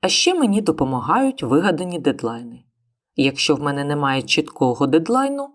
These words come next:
я вигадую його, щоб не марнувати цілі тижні, коли треба зробити якийсь проєкт,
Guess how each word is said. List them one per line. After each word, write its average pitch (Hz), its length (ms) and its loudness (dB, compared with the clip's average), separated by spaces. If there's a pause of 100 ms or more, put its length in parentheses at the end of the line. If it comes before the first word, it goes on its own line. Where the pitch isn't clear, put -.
(220)
я 147 160 2
вигадую 151 640 0
його, 233 300 4
щоб - 320 -2
не 127 80 -8
марнувати 120 680 -2
цілі 123 360 -2
тижні, 113 640 -4
коли 294 240 6
треба 160 280 2
зробити 131 460 2
якийсь 123 420 0
проєкт, 123 680 0